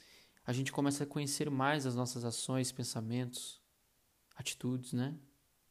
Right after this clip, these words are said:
E a gente começa a alterá-las, né? De uma forma um pouco mais coesa, de uma forma um pouco mais íntegra, com o nosso espírito, com a nossa essência, com a nossa paz, com o nosso amor,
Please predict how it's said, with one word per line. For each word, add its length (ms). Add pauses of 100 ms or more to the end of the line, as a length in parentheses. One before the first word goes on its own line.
(480)
E 60
a 40
gente 200
começa 420 (600)
a 40
alterá-las, 800 (720)
né? 220
De 140
uma 120
forma 360
um 40
pouco 300
mais 380
coesa, 600 (680)
de 80
uma 100
forma 300
um 20
pouco 240
mais 640 (640)
íntegra, 580 (800)
com 160
o 20
nosso 240
espírito, 560 (340)
com 100
a 60
nossa 240
essência, 520
com 140
a 20
nossa 240
paz, 560
com 140
o 40
nosso 260
amor, 420